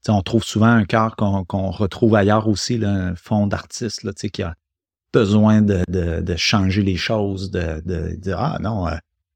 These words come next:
la science, c'est ça, mais tu sais, la science, ça, ça, c'est, c'est aussi ça que tu le sais pas encore. Puis on cherche à aller repousser des limites.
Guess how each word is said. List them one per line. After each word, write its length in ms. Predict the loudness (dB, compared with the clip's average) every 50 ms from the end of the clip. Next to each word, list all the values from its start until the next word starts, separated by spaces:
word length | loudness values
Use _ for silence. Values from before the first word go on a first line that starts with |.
| _ _ -4
la 160 | -4 -2 -2
science, 360 | -2 0 2 4 4 4 2
c'est 120 | 2 -2 -2
ça, 220 | 2 2 2 2
mais 100 | 2 0
tu 80 | 2 2
sais, 60 | 2
la 160 | 2 2 0
science, 340 | 0 2 4 4 4 4 2
ça, 240 | 0 -2 -4 -4 -4
ça, 220 | -8 -10 -12 -12
c'est, 260 | -12 -10 -12 -10 -10 -10
c'est 260 | -8 -4 -2 0 2
aussi 300 | 2 2 2 2 0 -2
ça 280 | -2 -2 -4 -4 -4 -2
que 80 | -4
tu 140 | -4 0 0
le 80 | -2 0
sais 120 | 0 -2
pas 140 | -2 -2 -2
encore. 380 | -2 -2 -4 -4 -4 -4 -4 -4
Puis 240 | -2 -2 0 0 2
on 100 | 2 0
cherche 440 | 0 0 2 0 0 0 0 -2 -2
à 40 | 0
aller 420 | 0 2 4 4 4 4 4 2
repousser 420 | 2 0 -2 -2 -4 -4 -2 0 2
des 80 | 2
limites. 320 | 2 4 4 4 2 2